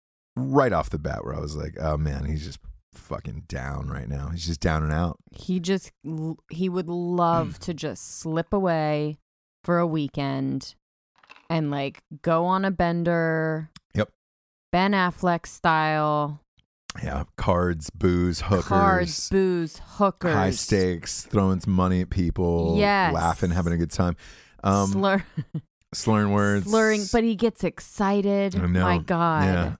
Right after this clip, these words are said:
Speaker 1: yeah.
Speaker 2: How much fun is Ben Affleck when he can actually,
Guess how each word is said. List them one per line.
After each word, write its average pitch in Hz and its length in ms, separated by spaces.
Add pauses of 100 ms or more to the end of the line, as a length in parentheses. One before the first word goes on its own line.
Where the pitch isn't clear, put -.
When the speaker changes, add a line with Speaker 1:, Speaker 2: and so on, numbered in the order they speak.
(240)
Speaker 1:
yeah. 80 220
Speaker 2:
How 247 320
much 190 320
fun 151 320
is 143 160
Ben 143 240
Affleck 139 480 (120)
when 147 140
he 151 160
can 143 200
actually, 139 360